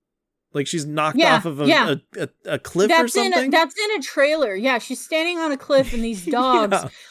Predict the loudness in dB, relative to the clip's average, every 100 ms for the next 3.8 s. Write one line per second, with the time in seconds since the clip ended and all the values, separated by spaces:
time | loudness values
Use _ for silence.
0 | -10 -2 -2 0 2 2 6 4 4 2
1 | -2 -4 -2 0 6 6 6 _ -6 -2
2 | -2 -4 -2 -2 -2 -8 _ -4 -4 0
3 | -2 -2 -6 -14 -4 -2 -2